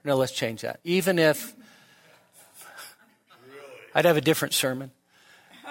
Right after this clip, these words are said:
Say the governor was here. Okay? Okay. All right. That's, that's, that, that's fine. That's fine. Let's say the governor was here. High,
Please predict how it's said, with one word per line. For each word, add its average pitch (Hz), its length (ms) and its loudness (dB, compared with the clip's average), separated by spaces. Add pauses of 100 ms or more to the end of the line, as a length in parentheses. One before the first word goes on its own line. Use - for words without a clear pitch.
(1080)
Say - 220 2
the 160 100 0
governor 139 420 4
was 135 180 -6
here. 156 260 -6 (1040)
Okay? 139 260 -2 (920)
Okay. 120 440 -2 (720)
All 143 160 6
right. 123 220 4 (180)
That's, 175 160 2
that's, 202 220 2
that, 214 340 2
that's 208 220 2
fine. 247 320 0 (100)
That's 165 160 -4
fine. 165 300 -6 (520)
Let's 170 100 -6
say 208 80 4
the 175 80 -2
governor 156 320 2
was 123 120 -6
here. 107 160 -2 (160)
High, 175 480 4